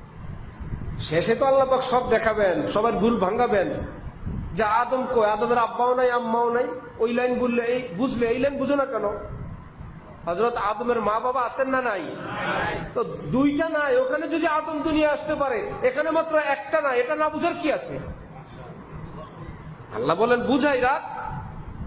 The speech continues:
হযরত মারিয়াম গেলেন, বাচ্চা হবে। একটা খেজুর গাছের সঙ্গে হেলান দিলেন,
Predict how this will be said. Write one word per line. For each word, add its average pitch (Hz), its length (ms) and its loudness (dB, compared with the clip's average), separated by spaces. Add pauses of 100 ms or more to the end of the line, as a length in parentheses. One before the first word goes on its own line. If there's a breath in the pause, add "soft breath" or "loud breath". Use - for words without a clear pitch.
(300)
হযরত 269 640 0
মারিয়াম 220 400 2
গেলেন, 185 380 2
বাচ্চা 214 300 0
হবে। 190 280 2 (2250)
একটা 240 200 6
খেজুর 247 340 6
গাছের 247 260 6
সঙ্গে 240 720 4
হেলান 233 300 4
দিলেন, 233 300 6